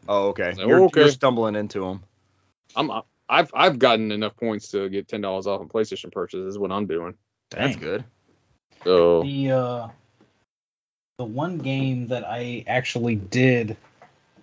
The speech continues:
Speaker 3: uh, play was, it was like Share the Fun, and you picked a, uh, multi-,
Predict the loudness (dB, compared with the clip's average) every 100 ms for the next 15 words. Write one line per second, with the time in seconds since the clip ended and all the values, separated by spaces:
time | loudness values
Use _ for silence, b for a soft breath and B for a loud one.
0 | -16 -16 _ _ -12 -8 -6 -8 -10 -12
1 | -6 -4 -2 -4 -10 _ B B B -12
2 | -2 0 0 0 -2 -2 -2 -2 -2 2
3 | 6 6 4 0 2 2 2 -2 _ b
4 | b b b b -2 0 0 2 0 2
5 | 2 2 2 2 0 0 2 0 -4